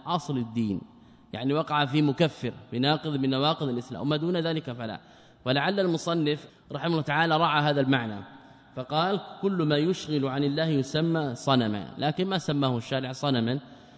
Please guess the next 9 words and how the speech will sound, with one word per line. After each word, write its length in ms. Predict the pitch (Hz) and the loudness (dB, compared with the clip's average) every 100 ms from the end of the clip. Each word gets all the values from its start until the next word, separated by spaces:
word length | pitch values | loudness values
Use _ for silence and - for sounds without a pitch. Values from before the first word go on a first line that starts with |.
| - - | -20 -8
فلو 160 | 131 135 | -4 -2
اكتفي 400 | - 147 143 127 | 0 2 4 2
بدلالة 460 | 131 131 139 123 | 2 2 0 0
الشرع 460 | 117 147 135 117 123 - - - 120 | -2 0 0 0 -4 -8 -16 -18 -10
كان 160 | 131 131 123 - | -6 -4 -6 -6
أجود. 360 | 139 127 110 101 - - - - - _ _ _ _ _ _ - - - - | -4 -4 -4 -6 -12 -20 -20 -20 -20 _ _ _ _ _ _ -20 -20 -18 -4
قال: 180 | 147 180 | 0 2
"ولا 220 | 185 190 | 2 4
يجاوزه"، 800 | 202 156 160 160 185 135 131 | 4 4 2 4 2 2 0